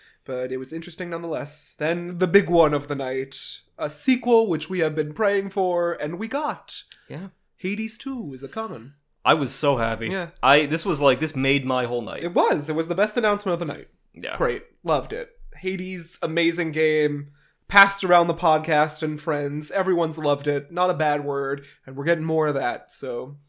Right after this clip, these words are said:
Speaker 1: congrats.
Speaker 2: Yeah, I, I, I was just like, uh, the trailer started, I'm like, "Could it be?" And then, you know, and because
Speaker 1: Mm-hmm.
Speaker 2: certain visual motifs were happening, like, she kinda looked like Zag for a second. I'm like,
Speaker 1: Mm-hmm.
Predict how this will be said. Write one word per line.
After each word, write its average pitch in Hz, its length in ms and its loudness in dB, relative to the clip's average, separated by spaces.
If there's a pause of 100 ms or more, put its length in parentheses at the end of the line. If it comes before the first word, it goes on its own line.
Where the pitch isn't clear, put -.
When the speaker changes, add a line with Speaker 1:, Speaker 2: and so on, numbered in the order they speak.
Speaker 1:
congrats. 139 580 -2
Speaker 2:
Yeah, 107 200 -4
I, 127 280 0
I, 135 480 2
I 127 120 2
was 143 180 -2
just 143 240 -6
like, 123 340 -2 (300)
uh, 53 60 -8 (340)
the 123 160 -10
trailer 196 380 -2
started, 185 420 2
I'm 135 140 0
like, 127 180 -4
"Could 196 220 -2
it 349 160 -6
be?" 370 320 0
And 196 100 -2
then, 160 80 -2 (200)
you 175 120 -6
know, 139 220 4
and 151 180 -2
because 147 240 -10
Speaker 1:
Mm-hmm. 160 80 -10
Speaker 2:
certain 165 480 -6
visual 143 380 -2
motifs 120 560 -6
were 117 100 -6
happening, 113 380 -6
like, 117 160 -6
she 123 120 -8
kinda 131 280 -6
looked 120 240 -8
like 113 240 -6
Zag 113 420 -4
for 110 160 -12
a 117 60 -10
second. 113 320 -6
I'm 117 60 -8
like, - 100 -8
Speaker 1:
Mm-hmm. 151 260 -10